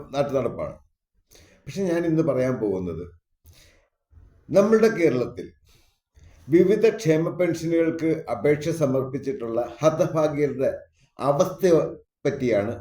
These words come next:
നിങ്ങളോട് പറയുന്നത്. നിങ്ങൾക്കറിയാമോ, നമ്മളുടെ കേരളത്തിൽ ഇന്ന്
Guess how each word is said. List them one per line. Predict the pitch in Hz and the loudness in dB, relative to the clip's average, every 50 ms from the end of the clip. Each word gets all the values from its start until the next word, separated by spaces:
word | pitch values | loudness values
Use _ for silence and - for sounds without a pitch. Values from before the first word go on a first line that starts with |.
| - - | -12 -12
നിങ്ങളോട് | 113 113 117 117 113 104 101 - | -10 -8 -4 -2 -2 -2 -2 -4
പറയുന്നത്. | 85 87 87 85 78 67 - - - _ _ _ _ _ _ _ _ _ _ _ _ _ _ - - - - _ - - - - - 175 | -6 -6 -6 -8 -10 -12 -14 -18 -20 _ _ _ _ _ _ _ _ _ _ _ _ _ _ -20 -20 -20 -20 _ -20 -20 -20 -6 -2 2
നിങ്ങൾക്കറിയാമോ, | 220 247 254 - - 180 147 139 127 113 101 90 87 - - _ _ _ _ _ _ _ _ - 170 | 6 6 6 6 6 4 4 4 4 2 0 -2 -6 -12 -18 _ _ _ _ _ _ _ _ 2 2
നമ്മളുടെ | 208 226 240 240 226 220 - 190 | 4 6 4 4 4 4 4 6
കേരളത്തിൽ | 196 180 160 170 170 170 - 165 156 160 160 160 156 - 185 | 6 6 6 6 4 2 2 0 2 2 0 0 -2 -4 -4
ഇന്ന് | 208 214 214 214 220 233 | -4 -4 -4 0 2 2